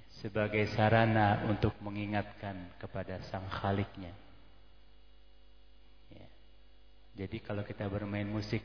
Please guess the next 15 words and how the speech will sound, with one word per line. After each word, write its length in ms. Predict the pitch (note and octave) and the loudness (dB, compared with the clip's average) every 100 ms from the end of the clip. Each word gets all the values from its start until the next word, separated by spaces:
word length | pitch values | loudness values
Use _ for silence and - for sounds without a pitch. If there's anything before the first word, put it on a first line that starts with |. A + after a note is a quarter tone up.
| - A#2 | -6 -10
untuk 240 | G#2 G#2+ | -10 -10
mengingat 480 | G#2+ A2 B2 A#2+ A2 - | -8 -4 -2 -2 -4 -6
Sang 240 | B2 A#2 A2 - | -4 -4 -4 -4
Penciptanya, 720 | A#2+ G#2 A2+ - G#2+ G#2 D#3 - - - | -4 -4 -6 -6 -8 -6 -6 -8 -18 -16
kita 320 | - B2 A#2+ | -10 -8 -8
akan 160 | B2 A#2+ | -6 -6
mendapat 320 | A2 A#2 C3+ - | -6 -6 -8 -8
pahala. 400 | A2+ C#3 A#2 - - - - - - - - - - - - - - - - | -8 -6 -8 -10 -14 -18 -18 -18 -20 -20 -20 -20 -20 -18 -18 -18 -18 -18 -8
Sebaliknya, 800 | C3+ B2 D3+ F#3 - E3 C3+ G2 E2+ - - - - - - - - | 2 8 10 10 6 8 10 8 2 -4 -6 -8 -12 -16 -18 -18 -12
tidak 320 | - C3 B2+ B2+ - - - - - - - - - - - | -2 6 6 6 2 -6 -8 -10 -14 -18 -18 -18 -18 -18 -14
atau 320 | B2+ - A#2 | -12 -4 -2
haram 800 | B2+ F#3 G3+ F3 B2+ F#2+ - - | 8 12 12 12 12 4 0 4
kalau 400 | A2 A2 G#2+ G2+ - - - - - - - - - - - - - - - - | 8 10 8 6 2 -10 -16 -18 -18 -18 -18 -18 -18 -18 -20 -20 -20 -18 -18 2
makhluk 400 | C#3 - B2+ B2 - | 2 4 2 2 6
Allah 240 | A#2+ A#2 | 6 6